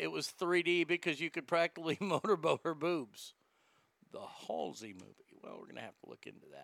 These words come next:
that. Um, but yeah, as far as movies go, look,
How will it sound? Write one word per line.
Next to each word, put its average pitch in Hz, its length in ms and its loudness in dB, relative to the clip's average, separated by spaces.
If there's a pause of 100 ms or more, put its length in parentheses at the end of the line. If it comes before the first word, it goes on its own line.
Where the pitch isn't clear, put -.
(1040)
that. 156 60 4
Um, 160 640 8 (600)
but 190 200 6
yeah, 196 160 12
as 160 100 8
far 277 220 10
as 202 120 6
movies 196 400 6
go, 214 440 8
look, 170 180 6